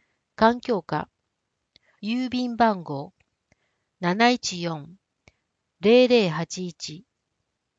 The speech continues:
笠岡、二千三百六十九の十四。電話、六二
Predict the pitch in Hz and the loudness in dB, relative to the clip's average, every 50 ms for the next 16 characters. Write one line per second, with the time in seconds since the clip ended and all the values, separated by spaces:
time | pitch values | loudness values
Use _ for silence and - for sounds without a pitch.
0 | _ _ _ - 185 190 - 240 233 220 190 - - 156 143 143 190 - _ _ | _ _ _ -4 -4 0 2 2 2 2 0 -2 -6 -6 -6 -6 -8 -12 _ _
1 | _ _ _ _ _ _ _ _ _ _ _ - 247 277 - - 214 208 185 170 | _ _ _ _ _ _ _ _ _ _ _ -8 -6 -6 -2 0 0 0 0 -2
2 | 170 - - 233 233 226 214 190 165 165 156 - - 151 143 156 160 - - 226 | -6 -2 4 4 4 4 4 0 -6 -8 -10 -10 -12 -12 -10 -10 -10 -10 -10 -12
3 | 240 233 208 220 233 226 226 - - 240 240 226 196 175 160 151 143 139 135 - | -12 -12 -10 -10 -10 -10 -12 -12 -12 -10 -10 -8 -8 -10 -10 -12 -12 -14 -14 -14
4 | - 180 202 208 208 208 202 180 151 135 160 _ _ _ _ _ _ _ _ _ | -12 -10 -10 -8 -8 -6 -6 -6 -8 -10 -14 _ _ _ _ _ _ _ _ _
5 | _ _ _ _ _ _ _ _ _ - 156 175 196 208 208 196 190 190 190 190 | _ _ _ _ _ _ _ _ _ -4 0 0 0 0 0 -2 -2 -2 -2 -4
6 | 208 - _ _ _ _ _ _ _ _ _ _ _ _ _ _ 190 190 - - | -6 -10 _ _ _ _ _ _ _ _ _ _ _ _ _ _ -6 -6 -6 -6
7 | 240 233 220 220 214 180 160 160 - | -10 -10 -8 -8 -8 -8 -8 -10 -14